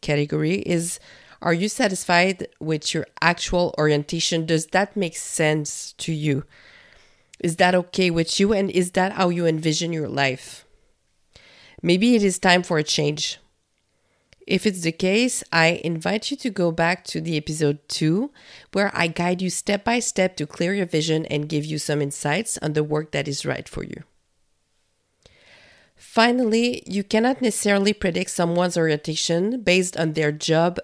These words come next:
title, income, or profession. In fact, the researcher has found that most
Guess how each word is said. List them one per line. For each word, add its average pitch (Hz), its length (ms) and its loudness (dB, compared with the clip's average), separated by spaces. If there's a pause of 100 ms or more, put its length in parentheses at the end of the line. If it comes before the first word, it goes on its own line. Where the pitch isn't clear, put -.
(120)
title, 175 540 0
income, 165 440 -4
or 165 140 -2
profession. 143 720 -6 (680)
In 185 200 0
fact, 202 600 2 (560)
the 165 240 0
researcher 190 880 0 (320)
has 180 240 0
found 220 320 0
that 202 300 0 (100)
most 190 840 2